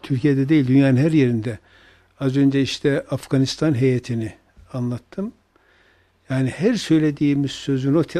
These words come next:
not alıyorlardı ve şaşırıp kalıyorlardı yani. Çünkü tamamını Kur'an-ı Kerim'den okuduğumuz için hayır deme, itiraz etme şansları da yok.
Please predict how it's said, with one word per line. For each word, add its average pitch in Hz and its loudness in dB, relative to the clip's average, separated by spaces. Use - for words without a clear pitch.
not 170 -2
alıyorlardı 185 -2
ve 175 0
şaşırıp - -2
kalıyorlardı 220 -4
yani. 104 -16
Çünkü 147 0
tamamını 190 2
Kur'an-ı 151 2
Kerim'den 151 0
okuduğumuz 170 -2
için 226 -8
hayır 143 2
deme, 147 0
itiraz 143 2
etme 139 -2
şansları 127 -6
da 190 -2
yok. 220 -8